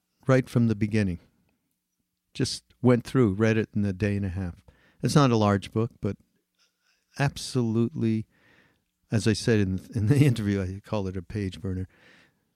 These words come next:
Wonderful, wonderful book, and, and, s-, and the, th-, the,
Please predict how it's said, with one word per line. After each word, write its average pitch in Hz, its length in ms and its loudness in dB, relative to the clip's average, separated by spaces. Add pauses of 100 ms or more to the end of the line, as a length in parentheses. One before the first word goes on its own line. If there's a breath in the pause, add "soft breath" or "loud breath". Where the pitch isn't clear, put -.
Wonderful, 131 560 4
wonderful 107 480 2
book, 101 360 -2
and, 104 260 -2
and, 107 140 0
s-, - 220 -12
and 107 240 -2
the, 104 100 -2
th-, - 400 -18 (360)
the, 110 320 0